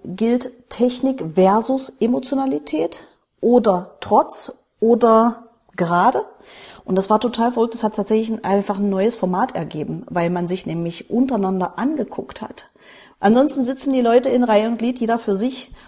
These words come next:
und sehr stark abgekapselt. Es gibt kaum Interventionen. Und danach gehst du zum sogenannten Leich-, Leichenschmaus und da gehen auch schon nicht mehr alle mit. Und dann sitzt man an der Tafel und dann hat man einen Gesprächspartner, neben dem man garantiert nicht sitzen wollte. Und das heißt,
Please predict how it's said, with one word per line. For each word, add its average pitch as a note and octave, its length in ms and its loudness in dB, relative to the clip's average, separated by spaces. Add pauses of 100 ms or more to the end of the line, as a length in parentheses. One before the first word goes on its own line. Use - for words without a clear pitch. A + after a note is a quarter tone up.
und G#3+ 140 2
sehr A#3 240 4
stark C4 220 0
abgekapselt. G#3+ 640 -4
Es G3+ 100 -8
gibt - 160 -10
kaum B3 300 0
Interventionen. G3+ 800 0 (280)
Und G3 120 -2
danach F#3+ 320 2
gehst B3+ 260 0
du B3 80 0
zum A3+ 220 -2
sogenannten G#3+ 380 0
Leich-, F#3+ 340 0
Leichenschmaus B3 640 0
und A#3+ 80 -2
da G3+ 60 0
gehen G#3+ 160 -2
auch A3+ 100 0
schon B3+ 140 -4
nicht B3 160 -4
mehr A#3+ 120 -4
alle B3 160 -2
mit. B3+ 220 -2 (380)
Und G#3 80 0
dann G#3 120 4
sitzt A3+ 240 -4
man C4 120 0
an A3 100 -2
der A#3 160 2
Tafel A3+ 380 2
und A#3 60 -4
dann G#3+ 100 -2
hat A#3 100 -4
man A3+ 100 -4
einen A3 220 -2
Gesprächspartner, B3 640 -2
neben A#3 180 0
dem A3 140 -2
man A3+ 100 -2
garantiert A3 400 -2
nicht A3 120 -4
sitzen A3+ 280 -2
wollte. E3 260 -2 (440)
Und G3+ 120 0
das G3 140 2
heißt, G#3 300 2